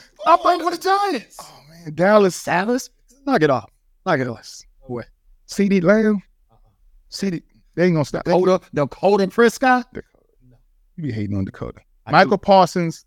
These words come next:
Speaker 2: is going. He, he's, he's the, he's the future of the N F L on defense. Michael Parsons is a one-man wrecking crew. He, he's L, he's the rebirth of defense.
Speaker 1: Don't say it.
Speaker 2: The rebirth of L T.
Speaker 1: Don't say
Speaker 2: He,
Speaker 1: it.
Speaker 2: he is.
Speaker 1: You better stop. That's blasphemy.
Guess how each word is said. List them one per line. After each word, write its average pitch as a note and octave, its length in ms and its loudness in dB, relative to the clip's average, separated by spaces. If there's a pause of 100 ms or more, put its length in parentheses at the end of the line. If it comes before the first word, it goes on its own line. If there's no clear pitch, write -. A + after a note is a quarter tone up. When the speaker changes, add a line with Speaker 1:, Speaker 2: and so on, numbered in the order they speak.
(120)
Speaker 2:
is C#3+ 160 -2
going. C3+ 360 -4 (140)
He, G3+ 200 -2
he's, G3+ 240 2
he's F3+ 340 2
the, E3 100 0 (100)
he's G3 240 2
the D3+ 80 -2
future F#3+ 500 -2
of C3+ 60 0
the C#3 60 0
N C#3+ 100 0
F C#3+ 160 -4
L C3 420 0
on A#2+ 160 -4
defense. A#2+ 480 -6 (300)
Michael F3+ 340 2
Parsons D3 640 0
is C3 180 -6
a B2+ 100 0
one-man D3 520 0
wrecking C3+ 300 -4
crew. A#2+ 300 -8 (340)
He, A3 240 0
he's A#3 300 2
L, F#3 180 4
he's A#3 160 4
the F3+ 80 2
rebirth E3+ 480 0
of C#3 320 -4
defense. G#3+ 160 2
Speaker 1:
Don't F#3+ 200 2
say G3 300 0
it. - 160 -12
Speaker 2:
The D#3 60 -6
rebirth A3+ 360 4
of F#3+ 120 -6
L A#3 260 4
T. G3 120 -4
Speaker 1:
Don't G#3+ 240 2
say B3 160 0
Speaker 2:
He, C#4+ 80 2
Speaker 1:
it. B3 140 0 (180)
Speaker 2:
he C4 400 2
is. E3+ 100 0
Speaker 1:
You A#3 80 -4
better F#3 180 0
stop. G3+ 360 2
That's F3 220 0
blasphemy. F3+ 680 -2